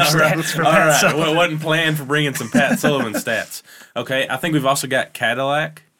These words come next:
Speaker 2: Yeah.
Speaker 1: Maybe as a possibility. And, uh, Ronnie Brown. Now, if you could put those two guys together, like, half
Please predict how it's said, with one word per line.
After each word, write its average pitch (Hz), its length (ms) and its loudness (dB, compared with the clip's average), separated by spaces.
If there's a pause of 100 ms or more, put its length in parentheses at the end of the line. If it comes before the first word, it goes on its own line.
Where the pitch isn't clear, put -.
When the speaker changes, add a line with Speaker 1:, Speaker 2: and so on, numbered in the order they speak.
(220)
Speaker 2:
Yeah. 101 240 -10
Speaker 1:
Maybe 135 340 -2
as 127 120 -6
a 123 40 -14
possibility. 131 760 -6
And, 104 220 -6
uh, 90 180 -6
Ronnie 113 300 -4
Brown. 113 420 -6 (220)
Now, 139 80 0
if 120 80 -6
you - 80 -6
could 156 80 -4
put 185 140 -2
those 151 160 0
two 151 120 -2
guys 131 300 0
together, 95 680 -4 (280)
like, 92 300 -4 (300)
half 117 500 -4